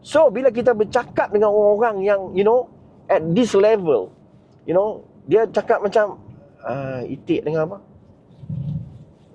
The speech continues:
Ya, itik dengan ayam ke? Ah, itik dengan kucing ke? Lebih kurang lah, gitulah. Ya, we are not talking the same language, tuan-tuan. Ah, itu saya nak bagi tahu sahabat saya. Bukan saya kata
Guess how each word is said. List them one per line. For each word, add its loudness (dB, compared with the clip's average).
Ya, -8
itik -6
dengan 2
ayam 0
ke? -8
Ah, -6
itik -2
dengan 0
kucing -8
ke? -4
Lebih -6
kurang -2
lah, -6
gitulah. -6
Ya, 2
we 0
are 2
not -4
talking 0
the 0
same 2
language, 0
tuan-tuan. -14
Ah, 2
itu 0
saya 2
nak 2
bagi -4
tahu 2
sahabat 0
saya. 0
Bukan 0
saya 2
kata 2